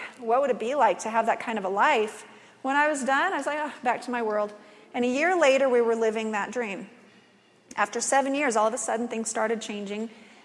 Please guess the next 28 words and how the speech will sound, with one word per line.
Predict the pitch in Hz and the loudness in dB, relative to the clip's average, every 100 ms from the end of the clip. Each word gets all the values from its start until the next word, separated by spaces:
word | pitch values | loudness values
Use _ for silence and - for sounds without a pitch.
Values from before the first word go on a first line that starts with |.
| - | -12
and | - 233 226 | -2 0 2
we | 240 | 2
were | 233 | 4
living | 240 240 | 2 2
that | 214 | 0
dream. | 233 240 | 0 -2
The | 214 | -2
thing | - 330 | -4 -2
is, | 349 302 | -2 0
is | 269 | 0
I | 269 | 0
did | 226 | 0
not | 262 254 | -2 -2
know | 247 277 311 | -2 2 2
at | 320 | 4
that | 269 254 | 2 0
time | - 285 254 | -2 -4 2
that | 240 | 4
I | 240 | 4
had | 240 214 | 0 -2
done | 233 | -2
anything | 226 233 240 214 208 | -2 -4 -4 -6 -8
to | 214 | -10
change | 190 - 226 220 202 | -10 -6 -4 -4 -6
me. | 196 165 196 - - - _ _ _ _ _ _ - | -8 -8 -12 -20 -20 -20 _ _ _ _ _ _ -6
I | 240 | -2
didn't | 311 262 | -2 0
know | 277 269 220 208 | 2 6 6 4